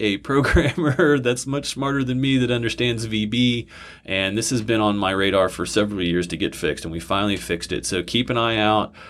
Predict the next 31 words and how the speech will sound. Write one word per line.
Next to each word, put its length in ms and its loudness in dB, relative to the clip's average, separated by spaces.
um, 260 0
for 140 -4
an 120 -4
email 280 0
that's 140 0
gonna 160 -2
go 180 2
out. 300 2
Go 260 4
to 160 -4
my 220 0
website, 500 2
C 140 -4
two 220 0
access 340 0
dot 240 0
com, 380 -2
sign 320 0
up 160 -4
for 160 -2
newsletter 480 2
updates, 520 -2
because 280 -8
very 300 4
soon 280 -2
I'm 100 -6
gonna 140 -6
be 160 -6
releasing 600 -2
for 100 -8
free, 500 4